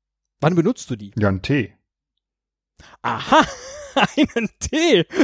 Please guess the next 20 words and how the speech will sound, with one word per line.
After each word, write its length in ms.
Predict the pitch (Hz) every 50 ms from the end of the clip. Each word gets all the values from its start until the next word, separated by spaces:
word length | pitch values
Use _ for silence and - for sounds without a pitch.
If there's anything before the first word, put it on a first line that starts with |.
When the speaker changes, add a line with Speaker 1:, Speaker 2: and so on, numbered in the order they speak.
| - - -
Speaker 1:
Das 160 | 254 220 -
ist 180 | - 214 196
noch 280 | 185 202 285 320 - -
besser, 440 | - - 269 - - - 285 240 202
als 140 | - - -
ich 160 | - - -
dachte. 500 | - 294 302 - - - - - 156 147 - _ _ _ _ _ _ - - - 339 - -
Was 240 | 196 185 - -
ist 320 | 247 262 - - - - -
denn 180 | 214 233 185
wohl 160 | 185 202 220 190
eine 320 | 165 - 175 190 165 -
Teekerze, 880 | - - 277 311 370 370 - - - - 190 196 185 170 - - - 180
Herr 100 | 185 196
Müller? 400 | 185 180 190 185 175 180 139 - _ _ _ _ _ _ _ _ _ _ _ - - _ _
Speaker 2:
Ein 160 | - - 381
Teelicht. 500 | 233 214 214 139 98 90 - - - - _ - - _ _ _ _ _ _ _
Speaker 1:
<laughs> 280 | - - - - - -
Ein 140 | 359 370 349 - -
Teelicht. 1160 | - - - - 370 392 - _ - 254 - _ _ - 226 - - - - - - - -